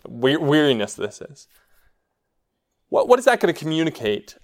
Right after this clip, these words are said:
about this God that it is that we're supposedly serving?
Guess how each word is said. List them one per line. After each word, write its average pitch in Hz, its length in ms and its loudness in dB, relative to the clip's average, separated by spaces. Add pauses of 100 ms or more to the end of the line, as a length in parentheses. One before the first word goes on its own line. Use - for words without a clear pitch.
(100)
about 117 440 2
this 123 200 -2
God 123 420 4
that 110 140 -4
it 104 120 -8
is 110 340 -2
that 107 180 -2
we're 113 100 -4
supposedly 110 580 -8
serving? 120 380 -14